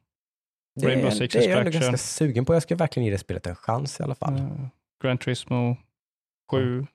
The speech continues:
Speaker 2: mars.
Speaker 1: Ja.
Speaker 2: Eh, Midnight Sun, mars.
Speaker 1: Just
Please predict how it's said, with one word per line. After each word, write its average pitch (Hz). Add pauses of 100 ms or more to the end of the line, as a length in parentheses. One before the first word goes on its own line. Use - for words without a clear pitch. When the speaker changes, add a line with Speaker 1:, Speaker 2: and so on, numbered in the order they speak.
(200)
Speaker 2:
mars. - (280)
Speaker 1:
Ja. 104 (1300)
Speaker 2:
Eh, 135
Midnight 127
Sun, 117
mars. - (1040)
Speaker 1:
Just -